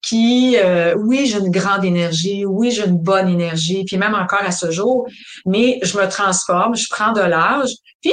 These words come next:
je dois changer certaines affaires. J'ai encore beaucoup d'énergie, mais mon niveau d'énergie va baisser plus rapidement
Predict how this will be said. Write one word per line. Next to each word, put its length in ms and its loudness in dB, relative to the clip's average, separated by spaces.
je 40 -2
dois 200 0
changer 340 0
certaines 420 -6
affaires. 360 -4
J'ai 100 -4
encore 320 0
beaucoup 220 0
d'énergie, 500 -2
mais 140 2
mon 160 0
niveau 280 2
d'énergie 360 0
va 100 0
baisser 380 0
plus 140 -2
rapidement 540 -2